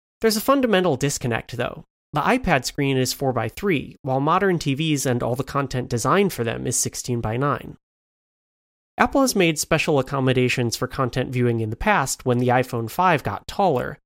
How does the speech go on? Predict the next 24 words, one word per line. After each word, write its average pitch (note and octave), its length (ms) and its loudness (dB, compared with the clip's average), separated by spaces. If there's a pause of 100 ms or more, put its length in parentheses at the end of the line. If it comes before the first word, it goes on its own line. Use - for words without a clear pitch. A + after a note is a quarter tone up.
(360)
hitting F3 240 6
a C3 100 4
nearly D#3 500 2
but D3 220 -2
not B2 320 -2
perfect - 540 -6
sixteen-by-nine B2 960 -4
ratio. - 500 -4 (840)
Have E3+ 120 2
they F#3 120 6
really E3+ 300 4
never D3 260 2
considered C3+ 540 0
the E3 60 -4
possibility E3 680 0
for D3 220 -2
an B2+ 80 2
iPad? D#3 600 -2 (600)
If - 120 0
my G#3 160 4
back-of-the-napkin D#3 800 2
math B2 260 2
is A2 160 -6
right, C3+ 340 -2